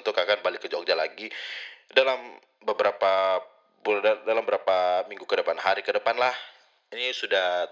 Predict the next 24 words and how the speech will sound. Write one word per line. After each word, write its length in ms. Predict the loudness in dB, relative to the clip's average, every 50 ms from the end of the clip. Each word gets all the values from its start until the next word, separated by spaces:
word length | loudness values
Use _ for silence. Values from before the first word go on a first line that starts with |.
| -8 _ _
bulan 320 | -8 -4 -2 -2 -2 -4 -6 -4 -2 -2
Oktober. 720 | -2 -2 -4 -4 0 0 0 0 0 0 0 0 0 -4 -8 -14 -18 -18 -18 -18 -20 -20 -20 -14 _ -8 -8
Aku 160 | -6 -2 0
vaksin 400 | 0 0 0 -2 -2 -2 0 2
besok. 400 | 0 0 0 2 0 0 0 -2 -6 -16 -20 _ _ _ _ _ _ -6
Bismillah, 320 | -4 -2 0 0 0 2
doakan 480 | 2 2 2 2 2 4 2 2 2 0
semoga 720 | -4 -4 -2 -2 -2 0 0 2 2 2 2 2 0 0 -2 0
tidak, 320 | 2 2 2 2 0 -6 -12 -20 -14
tidak 320 | -4 0 2 2 2 2 2
ada, 120 | 2 2 2 2
ada 180 | 2 2 2 2 2 2 2 2 0 -2 -4 -6 -4
kenapa-kenapa 600 | -2 0 0 0 -2 -4 -2 -2 -4 -2 0 0 2
ya. 160 | 2 2 0 -2 -8 -16 -20 -20 -20 -20 _ _ _ -8
Aku 80 | -8 -8
juga 240 | -4 0 0 0 0 0 -4 -6
deg-degan 400 | -6 -4 -4 -2 0 0 0 0
sih 80 | -2
sebenarnya, 320 | -4 -2 0 2 4 4 4
agak 160 | 4 2 2
takut 320 | 4 2 2 2 -2 -6
sih 240 | -10 -8 -8 -10 -8
kalau 400 | -8 -6 -4 -2 0 0 0 0
kali 160 | 0 0 0